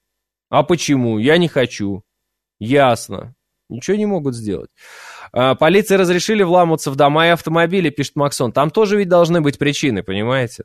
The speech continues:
То есть, если у вас просто громко музыка, никто к, к вам не вломится. «Если будет угроза запах газа, то могут выбить дверь», пишет Алексей.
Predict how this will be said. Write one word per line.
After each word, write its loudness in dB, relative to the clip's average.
То -10
есть, -6
если -2
у 0
вас 2
просто -2
громко 0
музыка, -2
никто -4
к, -20
к -10
вам 0
не 0
вломится. -2
«Если 2
будет 0
угроза 2
запах 0
газа, 2
то 0
могут 2
выбить 2
дверь», 0
пишет -6
Алексей. -4